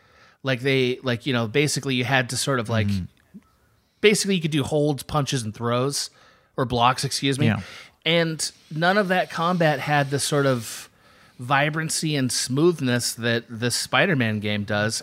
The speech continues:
Speaker 1: And I think Miles Morales slightly improves on the one that we saw in Spider-Man, um, 'cause of the new powers. And also just, I think that they had a, a time to refine the mechanics just a little bit. So, you know, you're,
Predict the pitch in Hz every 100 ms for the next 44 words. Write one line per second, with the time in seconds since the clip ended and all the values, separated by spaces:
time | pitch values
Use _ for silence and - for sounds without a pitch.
0 | - 139 147 170 139 139 143 - 123 127
1 | 131 - - 127 123 131 143 139 151 190
2 | 151 117 107 104 104 104 104 104 - 104
3 | 95 98 - - - - 117 107 - 107
4 | 98 95 92 - _ - - _ 123 113
5 | 107 110 147 131 120 117 - 135 151 180
6 | 139 143 151 - 135 120 127 - - 120
7 | 143 - 113 120 117 117 110 - - 123
8 | - 123 120 107 107 123 113 104 104 113
9 | 110 - 117 107 110 107 107 120 135 _
10 | _ - - - - - 156 151 214 160
11 | 160 147 151